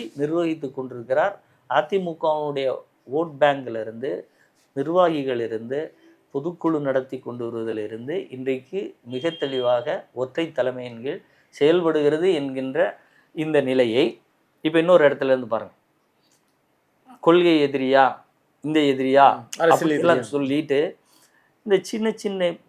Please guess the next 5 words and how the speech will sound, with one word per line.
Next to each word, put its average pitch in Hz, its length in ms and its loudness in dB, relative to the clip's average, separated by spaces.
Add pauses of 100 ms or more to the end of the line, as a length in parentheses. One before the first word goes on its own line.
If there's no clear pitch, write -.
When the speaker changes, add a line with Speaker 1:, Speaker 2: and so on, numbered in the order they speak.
(100)
Speaker 1:
பிரிவு 226 380 -2
இருக்கிறது, 185 600 0
அந்த 170 180 -2
பிரிவு 185 440 -4
இருப்பதாக 175 520 0